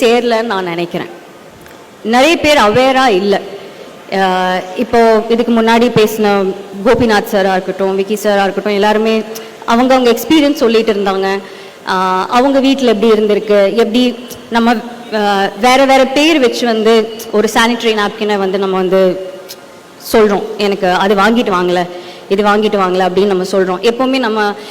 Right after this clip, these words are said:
எந்த சானிட்டரி நாப்கினோட பேரு நம்ம வந்து இது வரைக்கும் எடுத்ததும் கிடையாது, சானிட்டரி நாப்கின்னு சொன்னது கிடையாது. இன்னைக்கு நம்ம ரொம்ப தைரியமா ஒரு மேடையில வந்து இவ்வளோ ஆண்கள், நம்ம இவ்வளோ பேரு பெண்கள் எல்லாரும் தைரியமா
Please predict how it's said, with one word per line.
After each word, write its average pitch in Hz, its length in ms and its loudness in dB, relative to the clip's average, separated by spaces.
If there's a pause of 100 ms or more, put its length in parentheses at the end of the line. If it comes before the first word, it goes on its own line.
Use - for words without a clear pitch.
(180)
எந்த 262 280 2
சானிட்டரி 269 440 0
நாப்கினோட 233 540 0
பேரு 240 420 4
நம்ம 196 200 -2
வந்து 196 200 2
இது 196 100 2
வரைக்கும் 202 340 2
எடுத்ததும் 233 340 0
கிடையாது, 226 400 2
சானிட்டரி 220 480 -2
நாப்கின்னு 285 460 2
சொன்னது 202 360 0
கிடையாது. 151 440 -6 (960)
இன்னைக்கு 240 320 0
நம்ம 214 180 0
ரொம்ப 214 260 2
தைரியமா 220 520 2 (300)
ஒரு 214 200 -2
மேடையில 240 380 2
வந்து 208 560 0 (180)
இவ்வளோ 220 300 4
ஆண்கள், 220 520 4 (220)
நம்ம 226 340 4
இவ்வளோ 240 380 2
பேரு 220 320 2
பெண்கள் 208 460 0
எல்லாரும் 220 380 2
தைரியமா 233 480 4